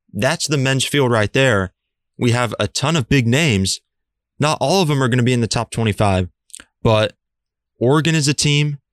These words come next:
that is definitely a top twenty-five caliber. And uconn is a team that I think could eventually get into the top twenty-five. But again, you know, you have Bama, Michigan State, great teams there.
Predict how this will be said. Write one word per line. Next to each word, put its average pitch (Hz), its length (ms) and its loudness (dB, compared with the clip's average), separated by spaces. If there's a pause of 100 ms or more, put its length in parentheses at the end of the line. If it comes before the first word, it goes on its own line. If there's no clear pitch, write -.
(220)
that 117 140 0
is 113 140 0
definitely 127 460 0
a - 20 -4
top - 220 -4
twenty-five 120 400 -4
caliber. 123 520 -2 (720)
And 113 540 -2 (600)
uconn 147 380 0
is 107 100 -2
a 104 60 -2
team 120 180 -2
that 117 120 0
I 117 40 -4
think 120 200 -6
could 113 100 0
eventually 120 500 0
get 107 140 0
into 101 160 2
the 95 80 2
top 95 220 -4
twenty-five. 90 520 -6 (640)
But 101 100 -2
again, 127 300 -2
you 107 100 -4
know, 104 160 0
you 104 100 0
have 95 100 2
Bama, 120 400 0
Michigan 110 300 -2
State, 120 380 -2 (540)
great 120 280 2
teams 127 300 2
there. 117 300 0